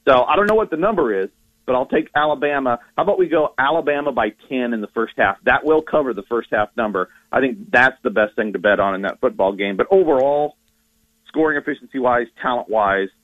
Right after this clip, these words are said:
we know seventy percent of the games in the S E C go to the better talented team. Uh, I know L S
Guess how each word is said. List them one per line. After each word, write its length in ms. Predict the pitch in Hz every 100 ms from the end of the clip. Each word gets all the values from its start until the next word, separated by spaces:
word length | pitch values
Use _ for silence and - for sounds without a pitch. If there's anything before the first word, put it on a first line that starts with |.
| _ _
we 80 | 120
know 160 | 127 -
seventy 280 | 127 117
percent 320 | 107 - 120 107
of 60 |
the 40 | 92
games 380 | 92 104 98 95
in 80 |
the 140 | 92 90
S 100 | 90 -
E 40 | -
C 120 | 110
go 120 | 98
to 60 | 87
the 40 |
better 280 | 80 95 80
talented 560 | - 127 123 120 104 95
team. 420 | 123 113 101 101 - - _
Uh, 160 | - 104
I 120 | 87 113
know 180 | 120
L 180 | 117
S 60 | 113